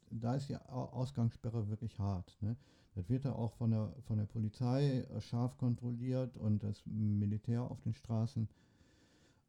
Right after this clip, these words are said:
Ähm, das ist, äh, ganz ähnlich dem Ausnahmezustand, ähm, der da zweitausendfünfzehn war wegen den Anschlägen in Paris.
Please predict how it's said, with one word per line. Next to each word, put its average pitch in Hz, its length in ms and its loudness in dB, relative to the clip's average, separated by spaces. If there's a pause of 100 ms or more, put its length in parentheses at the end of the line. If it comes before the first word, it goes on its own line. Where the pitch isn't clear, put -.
Ähm, 107 640 6
das 110 260 4
ist, 113 360 -2
äh, 113 600 2
ganz 139 240 4
ähnlich 139 380 4
dem 131 200 2
Ausnahmezustand, 123 1300 4
ähm, 107 480 4
der 104 140 2
da 101 160 2
zweitausendfünfzehn 107 1080 0
war 101 260 0
wegen 98 180 2
den 95 140 0
Anschlägen 101 540 0
in 98 120 0
Paris. 107 520 -4